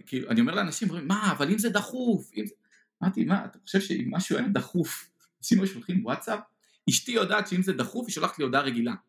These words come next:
שזה, היא היחידה ששולחת לי הודעות רגילות, היא וה-, והקרן השתלמות. אבל, ו-, ואז זה מגיע, ואז היא אומרת לי, "תסתכל בוואטסאפ." אז אני מסתכל בוואטסאפ אם זה משהו דחוף, או שכמובן מתקשרים.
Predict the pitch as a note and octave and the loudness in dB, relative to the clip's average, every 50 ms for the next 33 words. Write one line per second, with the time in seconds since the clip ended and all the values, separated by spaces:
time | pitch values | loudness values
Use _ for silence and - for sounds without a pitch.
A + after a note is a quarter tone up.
0 | _ _ _ _ _ - - - A#2+ C#3+ C#3+ C3 - - - - C3 D3 D#3+ D3+ | _ _ _ _ _ -2 0 4 4 6 4 4 2 -4 -4 0 2 4 4 4
1 | C3+ - C3 A#2+ E3 E3 C#3+ B2 - C3 C#3+ C#3 - B2+ A#2+ A#2 C3 C#3 - B2+ | 2 0 0 0 0 0 -2 -4 -4 -4 -4 -2 -2 -2 0 0 0 0 -2 -2
2 | A2+ A#2 A2+ A2+ F#2+ - _ - E3+ F#3 D#3+ C#3 B2+ A#2+ A2+ A2+ A2 - - _ | -2 -2 -2 -2 -2 -6 _ -2 -2 0 0 0 0 2 2 0 -2 -4 -8 _
3 | _ _ _ _ - A2+ A2+ G#2 - E3 D3+ C#3 B2 - A#2 A2+ A#2 G#2 F#2+ - | _ _ _ _ 2 4 4 4 4 2 2 2 0 0 2 2 2 2 0 -4
4 | _ _ _ _ _ _ _ _ - - A2+ G2 F#2+ F#2+ C#3 B2+ A#2 - - - | _ _ _ _ _ _ _ _ 2 4 6 6 6 4 4 2 2 0 -4 -14
5 | _ _ _ _ - B2 C3+ C#3+ - C3+ D3 D#3 D#3 D#3 C3+ B2+ A#2 C3 F#3+ G3 | _ _ _ _ 2 4 4 6 6 4 2 2 2 2 2 2 2 2 0 0
6 | D3 C#3 C#3 C#3+ C#3+ C#3+ C#3+ C#3 - B2+ A#2+ A#2+ - - _ - C3 - - - | 0 0 -2 -2 -4 -6 -6 -6 -4 -2 -2 -2 -4 -6 _ -10 -2 0 2 4
7 | - E3+ C#3 C3+ A#2+ G#2+ G2 - F#2+ - - _ _ _ _ - A#2 A#2+ B2+ B2+ | 4 4 4 4 2 2 -2 -4 -10 -14 -14 _ _ _ _ -2 2 2 2 2
8 | A#2+ - A#2+ - C3+ A#2+ A#2 C3+ C#3+ - C#3 A#2 A2+ - A2 C#3+ A2+ - - - | 2 0 -2 0 2 2 2 2 0 0 -2 -2 -2 0 0 0 -2 -2 -4 -12
9 | - - - - A#3+ - - - G#3+ - - - A#3+ A3+ G#3+ A#3 A#3 G3+ F#3+ F#3+ | -10 -6 -4 -4 -4 -4 -2 -2 -2 -2 -2 -2 0 0 0 2 0 0 0 -2
10 | - F3 - - G#2+ G2+ | -4 -6 -6 -6 -8 -8